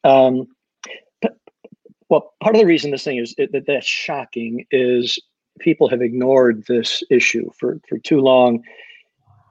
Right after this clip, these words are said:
Maybe it's been contributed to by the media, but you kinda have this image of, of addiction, and, uh, we, we, we're not supposed to call them addicts. It's people, s-, you know, with addiction, struggling with addiction. But we have an image of,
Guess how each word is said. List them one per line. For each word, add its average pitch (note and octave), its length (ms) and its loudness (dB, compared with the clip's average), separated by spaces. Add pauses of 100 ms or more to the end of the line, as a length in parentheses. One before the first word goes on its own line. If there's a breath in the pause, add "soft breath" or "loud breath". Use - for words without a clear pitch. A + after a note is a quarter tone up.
(220)
Maybe F3+ 240 4
it's - 160 -4
been C3+ 260 0
contributed C3+ 480 -4
to C3+ 100 -6
by B2+ 120 2
the B2 80 -6
media, D3+ 500 -4 (140)
but D3 120 0
you C#3+ 120 -8
kinda A3+ 220 -6
have F3+ 200 -6
this D3 160 -8
image B2+ 640 -4
of, B2+ 240 0 (120)
of A#2+ 300 0 (100)
addiction, B2+ 760 -2
and, A#2+ 320 -4
uh, - 80 -8
we, B2+ 160 -4 (200)
we, B2 120 -8 (280)
we're C3+ 120 -2
not C3+ 160 2
supposed - 240 -2
to B2 60 -2
call C3 200 2
them A#2 160 0 (140)
addicts. C3 420 0
It's A#2+ 140 -4
people, B2 340 -2
s-, - 220 -6
you F#3 160 -6
know, A2+ 400 -6
with D3+ 180 2
addiction, A#2+ 400 -2
struggling D3 300 0
with A#2+ 100 0
addiction. A#2 400 -4 (640 loud breath)
But F#3 140 2
we G3+ 100 4
have A3 160 4
an G#3 80 4
image F3+ 320 2
of, C#3+ 160 0